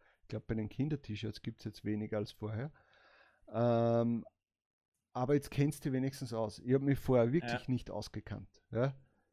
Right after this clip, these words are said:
Speaker 2: Ja, ich hab da, also ich bin mir jetzt eben nicht sicher. Ich hab gedacht, sie haben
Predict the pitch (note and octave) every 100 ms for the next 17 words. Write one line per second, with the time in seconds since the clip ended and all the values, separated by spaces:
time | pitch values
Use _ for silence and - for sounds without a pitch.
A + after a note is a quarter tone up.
0 | _ _ _ C#3 C3+ C3+ D3+ D3+ C#3+ B2
1 | C#3+ - D3+ D3 C3+ D3+ - C#3 - D3
2 | D3+ D3 D3+ C#3+ D#3+ D3 D3 C#3+ D#3 C#3+
3 | C3+ C#3 D#3 D3 D#3 D#3 D3+ - D#3+ C#3+
4 | D3 C#3+ D3 C#3+